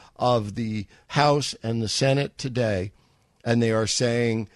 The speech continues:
"Yes, we're proud to be Republicans who admit that there is a gun problem. We, too many guns." And these truthful heroes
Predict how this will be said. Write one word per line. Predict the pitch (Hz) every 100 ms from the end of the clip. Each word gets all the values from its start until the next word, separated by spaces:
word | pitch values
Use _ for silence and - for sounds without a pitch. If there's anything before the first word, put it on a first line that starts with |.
| _ _ _ _ _ _ -
"Yes, | 143 175 185 -
we're | 147
proud | - 156 170 185 185
to | 170
be | 185
Republicans | 175 180 - 151 127 131 147 135 139 -
who | 135
admit | 131 123 143 135 - _ _ _ _ - -
that | 127 123
there | 131 123 123 123 123
is | 110
a | 113
gun | 135 135 131
problem. | 104 104 95 87 85 85 - _ -
We, | 117 117 113 117
too | 107 - 156
many | 156 156 147
guns." | 139 131 101 92 - _ _ _ _ _ _ _ _ _ _ _ _ _ _ _ _ _ _
And | 120 123 127 131 -
these | 135 139 135 135 120 - _ _
truthful | - 180 208 185 208 185
heroes | - 185 180 156 107 95 104 104 -